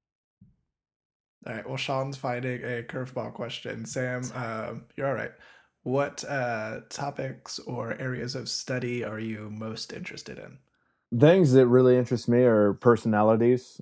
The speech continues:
Speaker 3: I really like, uh, like, the interaction of people with one another. Just trying to turn that into some sort of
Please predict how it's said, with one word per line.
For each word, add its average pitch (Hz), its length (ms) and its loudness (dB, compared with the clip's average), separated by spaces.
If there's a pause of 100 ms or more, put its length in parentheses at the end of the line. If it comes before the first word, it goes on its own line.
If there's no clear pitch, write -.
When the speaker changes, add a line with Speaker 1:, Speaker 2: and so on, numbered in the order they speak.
Speaker 3:
I 104 80 -2
really 107 340 2
like, 101 380 0
uh, 101 400 2
like, 101 200 -4
the 107 140 2
interaction 104 520 0
of 98 180 -4
people 113 520 2
with 107 240 -2
one 117 200 2
another. 120 480 2 (800)
Just - 320 0
trying 107 520 0
to 101 600 0 (360)
turn 120 320 4
that 104 260 4
into 107 400 0
some 107 300 2
sort 107 260 4
of 101 340 2